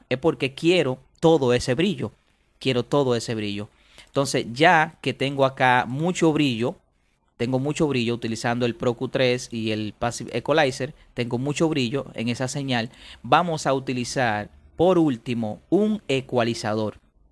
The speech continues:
perdón, un compresor Pro C dos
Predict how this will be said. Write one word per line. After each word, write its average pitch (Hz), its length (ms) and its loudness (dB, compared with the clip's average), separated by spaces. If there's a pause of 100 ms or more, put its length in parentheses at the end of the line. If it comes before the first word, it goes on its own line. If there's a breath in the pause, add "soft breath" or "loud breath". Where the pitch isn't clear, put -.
(140)
perdón, 120 560 0 (240)
un 190 240 2
compresor 113 720 -2 (340)
Pro - 180 -4
C 147 160 -4
dos 151 380 -4